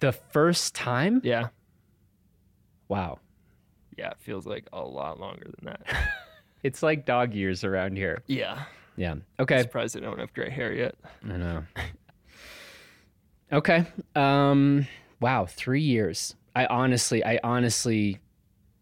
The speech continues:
Speaker 1: would have guessed at least five.
Speaker 2: Yeah. <laughs>
Speaker 1: Talk, let's talk a bit about your ski preferences.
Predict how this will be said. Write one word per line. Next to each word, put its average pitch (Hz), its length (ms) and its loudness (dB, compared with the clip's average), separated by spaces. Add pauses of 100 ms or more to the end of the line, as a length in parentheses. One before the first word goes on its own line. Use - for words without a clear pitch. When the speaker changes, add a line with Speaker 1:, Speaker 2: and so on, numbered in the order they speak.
(340)
Speaker 1:
would 117 140 2
have 104 80 -2
guessed 113 320 0
at 104 80 0
least 101 240 -2
five. 82 380 -4
Speaker 2:
Yeah. 117 280 2 (540)
<laughs> 165 440 -12
Speaker 1:
Talk, 170 360 4
let's 156 220 2
talk 226 200 2
a 214 40 6
bit 190 120 4
about 147 240 6
your 123 140 4
ski - 420 2
preferences. 95 1040 -4